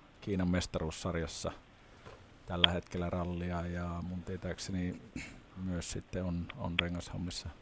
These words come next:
mukana ja, ö,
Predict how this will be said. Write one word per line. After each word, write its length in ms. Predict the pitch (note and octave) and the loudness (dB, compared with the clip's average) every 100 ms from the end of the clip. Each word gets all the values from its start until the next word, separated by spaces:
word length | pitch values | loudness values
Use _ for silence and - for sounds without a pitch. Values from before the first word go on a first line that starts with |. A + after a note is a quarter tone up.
| - | -10
mukana 420 | G#2 G2+ G2+ F#2+ F#2 | -8 -2 2 2 4
ja, 200 | F#2+ F#2 - - - - - - - - - - - - - - - - - - A2+ | 2 0 -6 -18 -20 -20 -12 -12 -12 -20 -20 -20 -18 -18 -18 -18 -18 -16 -14 -6 -2
ö, 260 | A2 G2+ | 0 0